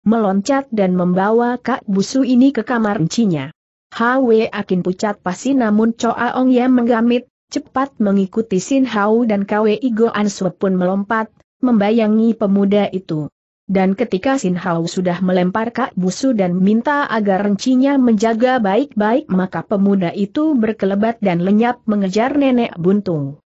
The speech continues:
"Pangeran, sebaiknya yang lain tak usah mengikuti. Biar nenek itu kutangkap sendiri." "Tapi,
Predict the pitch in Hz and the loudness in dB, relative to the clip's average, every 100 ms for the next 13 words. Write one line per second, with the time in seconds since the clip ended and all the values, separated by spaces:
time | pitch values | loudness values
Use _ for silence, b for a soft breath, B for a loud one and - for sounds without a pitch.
0 | _ _ _ 240 240 240 233 233 240 233 | _ _ _ -2 0 0 0 0 -2 -4
1 | _ - - 233 220 175 - 240 254 220 | _ -8 -4 0 0 0 0 0 2 2
2 | 185 180 185 185 220 220 185 185 160 202 | 0 0 0 0 -2 -4 -4 -6 -2 0
3 | 196 190 226 214 196 156 147 - _ _ | 2 0 -4 -4 -2 -4 -4 -12 _ _
4 | _ 202 226 220 220 233 240 - - 208 | _ 2 2 2 0 2 0 -2 -6 -6
5 | 226 214 214 175 233 226 226 262 - - | -2 -4 -2 -6 -2 -2 -2 -4 -4 -4
6 | 185 202 220 175 135 - _ _ _ 240 | 0 2 0 0 -4 -10 _ _ _ -6
7 | 233 - 143 | -4 -4 -6